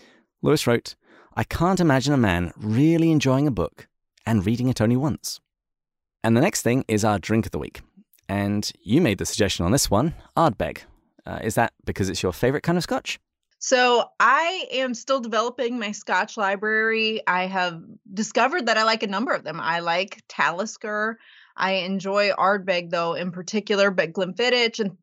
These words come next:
Speaker 2: things like that. So I'm still learning. Um, I will admit that. However, I mean, if you're going to start with Ardbeg, you're essentially going big or going home. And Ardbeg is a very yummy scotch. It's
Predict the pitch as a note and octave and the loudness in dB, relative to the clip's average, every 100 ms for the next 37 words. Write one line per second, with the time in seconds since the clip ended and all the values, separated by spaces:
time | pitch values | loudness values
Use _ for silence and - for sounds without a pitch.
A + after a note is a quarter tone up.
0 | - B3+ B3+ A3 G#3 E3+ A#3+ B3 B3+ E4 | 0 2 2 2 2 -2 0 -2 0 -2
1 | C#4 B3 A3+ F3+ C3+ E3+ G#3 F#3 F3+ E3+ | -2 -2 -2 -4 -8 -12 -4 0 0 0
2 | F#3 G3 F#3+ F3 G3 G3 G3 G#3 F3+ E3+ | 0 2 2 2 0 -2 0 2 2 0
3 | - _ _ _ - A3+ A#3 G3+ G3 F#3 | -4 _ _ _ -2 2 2 2 2 0
4 | G3 G3 G3 A3+ B3 F#3+ - G3 F3+ - | -2 -6 -6 -4 -2 -4 -2 -2 -2 -2
5 | F#3 G3+ F3+ D#3 D#3+ E3 E3+ A3 G3 F3+ | -2 0 -2 -4 -4 -8 -4 -2 0 0
6 | F3+ F3 F3+ F3+ F3 E3+ D#3+ E3 F3 F3+ | -2 0 0 0 -2 -4 -4 -6 -6 -4
7 | D#3+ E3+ - E3+ E3+ - F#3 F#3 F3 F3 | -4 -4 -4 -2 -2 2 2 2 0 0
8 | F#3 F3+ F#3 A#3 A#3 G#3 E3+ E3 E3 - | -4 -6 0 4 4 2 0 -4 -10 -2
9 | E3+ D#3+ - - F#3 - | 0 0 -2 -8 -8 -10